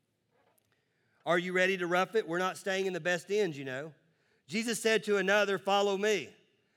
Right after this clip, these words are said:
And this person replied to Jesus, "Certainly, but first excuse me for a couple of days, please. I have to make arrangements for my father's funeral." That one seems legit, right?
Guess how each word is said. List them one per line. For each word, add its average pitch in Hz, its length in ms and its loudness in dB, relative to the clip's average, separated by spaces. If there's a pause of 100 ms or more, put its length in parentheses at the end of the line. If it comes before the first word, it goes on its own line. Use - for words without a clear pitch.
(140)
And 196 180 2
this 226 180 6
person 208 380 2
replied 190 400 0
to 170 80 -6
Jesus, 175 440 -8 (260)
"Certainly, 156 680 2 (340)
but 214 220 0
first 254 340 4
excuse 240 520 -4
me 208 120 0
for 196 160 -2
a 180 60 0
couple 180 320 -2
of 151 80 -2
days, 147 260 -4
please. 160 500 -8 (220)
I 202 100 4
have 269 180 4
to 220 100 0
make 214 180 4
arrangements 208 500 0
for 196 120 -8
my 196 140 4
father's 208 440 0
funeral." 220 480 -4 (1400)
That 294 280 6
one 208 140 4
seems 180 300 0
legit, 151 480 0
right? 233 300 0